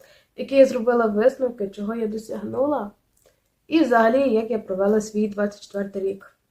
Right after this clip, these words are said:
Почнемо з того, що він був зовсім не ідеальним і зовсім не таким, як я хотіла. Ну, це банально.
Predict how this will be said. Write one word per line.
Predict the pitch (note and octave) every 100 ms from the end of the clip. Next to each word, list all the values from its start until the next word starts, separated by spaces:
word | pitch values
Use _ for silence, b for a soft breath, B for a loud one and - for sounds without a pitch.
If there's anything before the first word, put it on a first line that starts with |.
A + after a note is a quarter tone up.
| _ b b b b -
Почнемо | C4+ D4 D#4
з | D4+
того, | E4 E4+ E4+
що | C#4
він | C4 C#4
був | C#4 A#3+
зовсім | A#3 B3+ C4 A#3+
не | G#3+
ідеальним | G3+ G3 B3+ C4 A3 A3
і | A3
зовсім | G3+ A#3 - A3
не |
таким, | G3+ - A#3 G#3 G#3
як | G3+
я | G#3
хотіла. | G3+ G3+ - F3 F3+ _ _
Ну, | A#3+
це | A3+ C4
банально. | A3+ A3 G3+ F3+